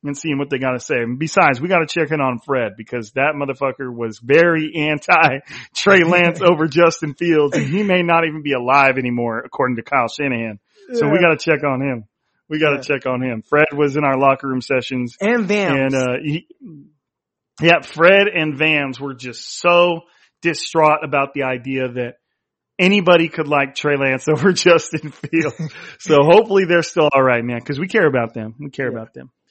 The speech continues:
Speaker 1: Um, but all right, man. Croc, you got any, uh, you got any closing thoughts, my friend?
Speaker 2: Nah, man. Croc Talk T V. Subscribe.
Speaker 1: <laughs>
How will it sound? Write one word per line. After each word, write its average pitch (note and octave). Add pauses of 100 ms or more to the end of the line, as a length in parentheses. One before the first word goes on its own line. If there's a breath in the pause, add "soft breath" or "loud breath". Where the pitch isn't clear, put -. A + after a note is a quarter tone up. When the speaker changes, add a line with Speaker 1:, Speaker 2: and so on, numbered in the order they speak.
(300)
Speaker 1:
Um, A#2+
but C3
all C#3+
right, B2+
man. B2+ (120)
Croc, E3
you D#3+
got D#3+
any, D#3
uh, D3+
you D3
got D#3
any C#3+
closing C#3+
thoughts, C3+
my C#3
friend? C#3 (360)
Speaker 2:
Nah, C#3
man. D3
Croc E3
Talk E3+
T F#3
V. E3+ (580)
Subscribe. D3
Speaker 1:
<laughs> F#3